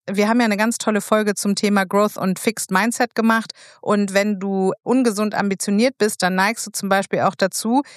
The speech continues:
ein Scheitern mit so einem inneren kleinen Identitätszusammenbruch gleichzustellen. Ja? Und die gesund ambitionierte Person, die kann das von ihrer Identität trennen, wenn sie mal einen Fehler macht oder wenn sie auch mal scheitert, Misserfolge hat. Ja? Die hat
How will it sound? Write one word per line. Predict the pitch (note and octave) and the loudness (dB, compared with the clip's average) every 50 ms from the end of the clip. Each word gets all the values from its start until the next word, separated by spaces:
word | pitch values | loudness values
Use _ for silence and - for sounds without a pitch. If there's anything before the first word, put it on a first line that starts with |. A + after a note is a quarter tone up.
| - - _ _ | -20 -20 _ _
ein | - A#2 F#3 G3+ G3 | -8 -4 -2 -2 0
Scheitern | F#3 - - G#3 G#3 A#3+ - - - G#3 G#3 G#3+ A3 G#3 | -2 0 0 0 0 0 -2 -4 -2 -2 -2 0 -2 -2
mit | G3+ F#3+ - | -4 -4 -4
so | - | -2
einem | G3+ G3 F#3+ - | -2 -2 0 0
inneren | - A3 A3+ A3+ G#3 G#3 G#3 G3+ | 0 0 0 0 0 -2 -4 -6
kleinen | G#3 - G#3+ G3+ G#3 G#3 G3+ F#3 | -2 0 0 0 0 0 -2 -4
Identitätszusammenbruch | G3 F#3+ G3 G3 G3+ - G3 - - A3+ G#3+ - - - - F#3+ F3+ D#3+ F#3 F3 F3 F3+ F3 F3 E3+ E3 - - F3 E3+ D#3+ - - - | -4 -2 -2 -2 -2 -4 -6 -2 -2 -2 -2 -2 -6 -6 -6 -4 -2 0 0 0 2 0 -2 -2 -4 -4 -2 -2 0 0 0 -2 -4 -2
gleichzustellen. | F3+ D#3+ D#3 D#3+ D#3+ - - - E3 - - - - - - - - - | 0 0 0 0 -2 -6 -8 -6 -6 -6 -4 -4 -4 -4 -4 -6 -4 -2
Ja? | - G3+ A3+ | 0 0 0
Und | A3 - G3+ G3+ G3 - - - - - _ _ - | 0 0 0 0 -2 -2 -6 -12 -20 -20 _ _ -2
die | G#3+ G#3+ | 0 0
gesund | F3 G3 F#3 E3+ A#3 D#4+ G4+ - | 2 0 0 2 2 0 0 0
ambitionierte | - F#3+ G#3 G3 F#3+ - - G#3+ G3 G3 G3 G3 - G3 | 0 -2 0 -2 -2 -4 -2 -2 0 0 0 0 -2 -4
Person, | F3+ - G#3 G3 F#3 F#3 G3 G3 A3 B3+ C#4+ D4+ C4+ G#3 F#3 | -4 0 0 0 0 0 0 0 2 2 2 0 0 -2 -2
die | G#3 | -6
kann | - - A3 A3+ | -2 -2 0 0
das | A#3+ A3+ - | 0 -2 -4
von | - G#3+ F3 | -4 -4 -2
ihrer | G3 G#3 G3+ G3 | -2 -2 -2 -2
Identität | F#3+ G#3+ G3 G#3+ G3+ - G#3 - - A#3 A3 G#3+ | -2 -2 -2 -2 -2 -4 -6 -6 -2 -2 -2 -2
trennen, | - - - B3 C4 C#4 B3+ A3 F#3+ F3+ | -4 -2 0 2 2 2 2 0 0 -2
wenn | F#3 F#3 | -2 -2
sie | F3+ F#3 | -2 -2
mal | F#3 F#3 | -2 -2
einen | F#3 F#3 | -2 -2
Fehler | - - A#3+ B3 A3+ G3 | -2 0 2 2 2 2
macht | F#3 F3+ F#3 - - | 0 -2 -2 -2 -4
oder | F3+ F#3 F#3 | -6 -4 -4
wenn | F#3+ F#3+ F#3+ | -2 -4 -2
sie | F#3 C#3 | 0 0
auch | G#2+ D#3 | 0 2
mal | F3+ F#3+ F#3 | 2 0 0
scheitert, | - - G3 G3 G#3 A3 G#3+ - F#3+ F3+ - | 2 2 2 2 2 0 -2 -4 -6 -4 -4
Misserfolge | G3+ G#3+ - E3+ F3 F#3 - G3+ F#3 F#3 F3 F3+ F3 | -4 -4 -2 -2 -4 -2 -2 0 0 0 0 0 0
hat. | F3 F3+ F3+ F3 - - | 0 0 0 0 -2 -2
Ja? | F#3 G3 A3+ A#3+ - - - - - _ _ | 0 0 0 -2 -4 -12 -20 -20 -20 _ _
Die | - G#3 F#3+ | -2 2 2
hat | A3 - | 2 0